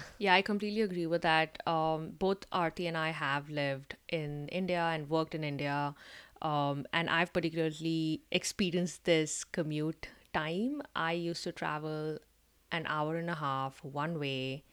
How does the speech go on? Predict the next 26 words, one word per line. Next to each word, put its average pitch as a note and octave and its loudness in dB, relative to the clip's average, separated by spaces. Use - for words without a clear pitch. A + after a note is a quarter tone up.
so - -6
that's C3+ -4
three E3 -2
hours C#3 0
every D3+ -2
day, C3+ -4
sometimes D#3+ -4
more, C3+ -4
in E3 -2
a E3+ -2
city - -2
like D3 -2
Hyderabad, D#3+ -2
because, D3 0
uh, C#3+ 0
that's F3 2
just - 0
how F#3+ 0
these G3 0
cities F#3 -2
are F#3 -2
structured, F3 -2
right? D3 -2
Your D3 -2
workplace C#3+ -4
is D3+ -6